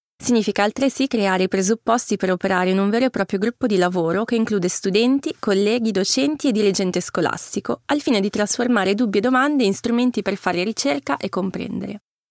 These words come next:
Gli studenti sono così spinti a sviluppare il pensiero critico e creativo, ad imparare a costruire il proprio sapere anziché proporsi come passivi recettori, ad imparare a fare affermazioni sostenendole con prove ed argomentazioni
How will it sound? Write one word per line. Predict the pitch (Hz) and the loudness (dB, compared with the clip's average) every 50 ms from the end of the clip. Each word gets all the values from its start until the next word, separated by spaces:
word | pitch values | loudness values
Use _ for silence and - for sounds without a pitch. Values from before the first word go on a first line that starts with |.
| _ _ | _ _
Gli | 202 208 | -2 -2
studenti | - - 269 247 208 214 233 240 233 | 0 0 0 2 2 2 2 2 0
sono | 202 - 196 185 185 | 0 0 0 0 0
così | - 196 185 202 | 0 0 0 0
spinti | 196 - - - 190 190 196 190 - - | 0 -2 -2 -2 0 0 0 -2 -2 -2
a | 185 180 180 | 0 0 0
sviluppare | - 185 190 196 190 - - 202 196 | -2 -2 -2 -2 -2 -2 -2 0 0
il | 190 190 | 0 0
pensiero | - 190 190 190 - 202 185 185 | 0 -2 -2 -2 -2 -2 -2 -2
critico | - - 254 240 220 - 190 - - 180 | -2 -2 -2 -2 -2 -2 -4 -4 -2 -4
e | |
creativo, | 170 - - 175 180 190 - - 233 247 247 285 302 302 - _ _ _ _ _ - | -2 -2 -2 0 0 -2 -2 -2 -4 -2 -2 -2 -4 -4 -6 _ _ _ _ _ -4
ad | - 190 214 | -2 0 0
imparare | 208 208 226 233 269 277 247 214 | 0 2 2 2 2 2 2 0
a | |
costruire | 202 - 185 - - - 190 190 185 185 180 | 0 -2 -4 -6 -2 -2 0 2 2 2 0
il | 180 | 0
proprio | - 180 180 - 185 170 | 0 -2 -2 -2 -2 -2
sapere | - 185 180 - 247 233 196 175 | -2 -2 0 0 2 2 2 2
anziché | 170 170 185 - 190 - 185 175 | 0 0 -2 -2 -4 -2 -2 -2
proporsi | - 175 170 - 185 175 175 - - 185 | -2 -4 -4 -2 -2 -2 -2 -2 -4 -4
come | - 185 170 170 | -2 -2 -2 -2
passivi | - 175 175 - - - 170 180 160 | -2 -4 -4 -4 -6 -4 -2 -2 -2
recettori, | 156 - - - 170 - _ - 170 160 160 226 285 349 - _ _ _ _ _ _ _ _ _ - | -2 -4 -4 -6 -8 -8 _ -2 -2 0 0 0 -2 -4 -6 _ _ _ _ _ _ _ _ _ -4
ad | - 220 214 | -2 0 2
imparare | 254 254 254 285 277 285 247 208 196 | 2 2 2 2 2 2 2 2 2
a | 202 | 0
fare | - 202 196 | 0 0 0
affermazioni | 196 202 - - 208 214 214 226 - - 302 285 254 | 0 0 -2 -2 -2 0 -2 -2 -2 -2 0 0 0
sostenendole | - - 202 - - - 226 240 269 294 294 294 226 214 | 0 0 -4 -4 -2 -2 0 0 2 2 2 0 0 0
con | - 196 190 202 | 0 0 -2 0
prove | 190 - 202 190 185 190 | 0 0 0 0 2 0
ed | 185 180 | 0 0
argomentazioni | 175 175 175 180 170 165 165 160 - 165 - - - - 180 170 175 196 240 285 | 0 0 0 0 0 0 0 -2 -4 -6 -6 -8 -6 -2 -2 0 0 0 0 -2